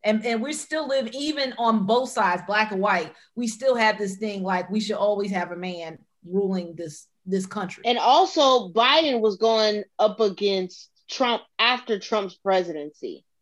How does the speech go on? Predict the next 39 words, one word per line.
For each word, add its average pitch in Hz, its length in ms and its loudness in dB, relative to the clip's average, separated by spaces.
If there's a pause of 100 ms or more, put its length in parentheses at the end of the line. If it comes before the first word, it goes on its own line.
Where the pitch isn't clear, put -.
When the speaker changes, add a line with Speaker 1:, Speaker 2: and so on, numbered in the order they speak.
(220)
Speaker 1:
And 262 100 0
Speaker 2:
So 202 140 6
a - 20 8
lot 214 260 6
of 330 60 6
Speaker 1:
during 320 160 2
Speaker 2:
people 349 340 6
were 214 80 4
Speaker 1:
covid. 190 80 -2
Speaker 2:
just 208 320 0 (240)
anything 254 640 2
but 226 300 6 (260)
Trump. 190 440 -2
So 196 200 2
Speaker 1:
And 240 140 4
Speaker 2:
he's 240 140 0
gonna 339 180 8
Speaker 1:
people 208 140 0
Speaker 2:
get 214 100 4
Speaker 1:
were 226 120 4
dying. 226 220 8
Speaker 2:
everyone's 185 440 0
vote. 156 280 -4 (180)
Speaker 1:
Right, 202 300 2
Speaker 2:
Yeah. 185 160 6
Speaker 1:
right. 190 240 -2
But 233 120 2
if 233 140 6
we 330 160 2
didn't 370 260 2
have 339 160 -2
covid, 359 420 0 (220)
I 214 160 4
think 302 340 -8
Trump 269 340 -6
would 196 120 -4
still 208 240 -2
be 190 220 -4
in, 180 140 -10